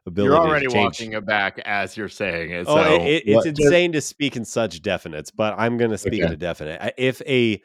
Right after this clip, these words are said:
Speaker 1: if an advertisement comes on a jersey, I will never buy a jersey with an advertisement on it. Um, at least I cannot picture myself buying a jersey with an advertisement on it. I would look for something retro, or, or I'll just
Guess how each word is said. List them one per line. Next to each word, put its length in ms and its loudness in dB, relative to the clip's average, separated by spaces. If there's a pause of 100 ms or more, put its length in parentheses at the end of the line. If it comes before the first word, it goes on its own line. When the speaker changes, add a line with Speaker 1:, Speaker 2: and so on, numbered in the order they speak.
(280)
Speaker 1:
if 100 -4
an 160 -4
advertisement 720 -2
comes 260 -4
on 140 0
a 80 -4
jersey, 380 -4
I 160 -4
will 180 -2
never 420 -2
buy 540 2
a 80 -6
jersey 600 -8
with 180 -4
an 80 -2
advertisement 880 -8
on 200 -8
it. 100 -20 (480)
Um, 560 -6 (360)
at 100 0
least 360 -2
I 160 2
cannot 540 -2 (160)
picture 400 0
myself 640 -4 (460)
buying 320 2
a 40 -2
jersey 440 -2
with 180 -10
an 80 -12
advertisement 640 -10
on 160 -10
it. 60 -8
I 160 -6
would 160 -6
look 240 -2
for 500 -4 (400)
something 420 -2
retro, 600 0
or, 220 -4
or 200 2
I'll 140 2
just 360 -6